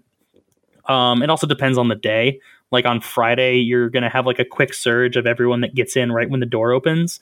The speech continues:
but then you pick up, you know, a little later in the afternoon, two, three, four-ish, when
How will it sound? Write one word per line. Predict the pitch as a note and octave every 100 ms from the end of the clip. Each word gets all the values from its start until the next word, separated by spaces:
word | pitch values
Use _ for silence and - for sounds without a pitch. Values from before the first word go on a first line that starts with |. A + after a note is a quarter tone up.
| _ - _ _ _ _
but | C#3+ C#3
then | C#3+
you | D3
pick | - C#3+
up, | C#3+ B2+ - _ _ _ _
you | F3
know, | C#3+ C#3
a |
little | D3+ D3
later | C#3 C#3 C3+
in |
the | B2+
afternoon, | B2+ - A#2+ C3 B2+ B2+ B2 B2 _ _ _ _ -
two, | C#3 B2
three, | C3+ A#2
four-ish, | - B2+ A#2 - -
when | C3 B2+ B2 A#2+